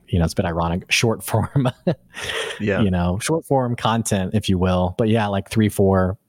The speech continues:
Speaker 1: five episodes maybe. Um, man, where do we start with this episode?
Speaker 2: I don't
Speaker 1: I
Speaker 2: know,
Speaker 1: mean
Speaker 2: man. <laughs> There's, like, a lot of things I wanna talk about, and I, like, kinda just a meta conversation about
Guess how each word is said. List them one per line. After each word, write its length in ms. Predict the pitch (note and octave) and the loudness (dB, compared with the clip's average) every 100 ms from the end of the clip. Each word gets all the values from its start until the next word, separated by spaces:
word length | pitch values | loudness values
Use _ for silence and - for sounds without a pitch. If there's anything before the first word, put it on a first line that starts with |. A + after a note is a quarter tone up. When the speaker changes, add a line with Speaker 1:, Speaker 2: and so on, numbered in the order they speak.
| _ | _
Speaker 1:
five 200 | - F2+ | -2 0
episodes 440 | F2 - - F#2 - | 0 0 -2 0 0
maybe. 440 | F2+ F2+ F2+ F2+ - - - - _ | 0 2 0 0 -6 -20 -20 -20 _
Um, 720 | F#2+ F2+ F2+ F2 F2 F2 F2+ - - _ _ _ - - _ _ _ _ _ _ | 0 0 -2 -4 -2 -2 -2 -10 -20 _ _ _ -14 -14 _ _ _ _ _ _
man, 160 | C#3 C#3 | 0 2
where 100 | C4 | 2
do 60 | |
we 80 | D4+ | 0
start 300 | - - C#3 | 2 2 2
with 120 | A2+ | 0
this 160 | - F#2 | -2 0
episode? 640 | F#2 - - D#2 D#2 D#2+ - _ - | 0 0 0 0 0 -2 -6 _ 2
Speaker 2:
I 140 | E3+ | 4
don't 200 | D#3+ A2 | 4 4
Speaker 1:
I 20 | |
Speaker 2:
know, 100 | G2+ G2+ | 4 4
Speaker 1:
mean 100 | G#2 | 4
Speaker 2:
man. 380 | G#2+ A2 B2+ - | 2 0 -4 0
<laughs> 800 | - - - - - A#2+ E3 - - - - | 6 6 6 -2 -6 -2 -2 -4 -12 -16 2
There's, 200 | C#3+ D#3 | 4 6
like, 120 | E3+ | 6
a 60 | D3+ | 6
lot 180 | D3 E3+ | 6 6
of 60 | |
things 180 | D#3+ D3 | 2 4
I 60 | C#3+ | 4
wanna 220 | A2 A#2 | 6 2
talk 260 | A#2+ A2+ A2+ | 4 2 2
about, 360 | A#2 A#2+ A#2+ | 2 2 2
and 120 | G#2+ G#2+ | 2 2
I, 100 | G2+ | 2
like, 280 | G2+ - - _ - | 0 -6 -18 _ -2
kinda 220 | B2 A#2 | 2 2
just 240 | A2 - G#2 | 2 -2 -2
a 60 | |
meta 320 | G2+ A2 A2+ | 2 4 4
conversation 640 | G2+ G2+ G2 F#2+ G2 - G2+ | 4 2 2 0 -2 -2 -2
about 380 | G2 G2 F#2+ | 0 2 0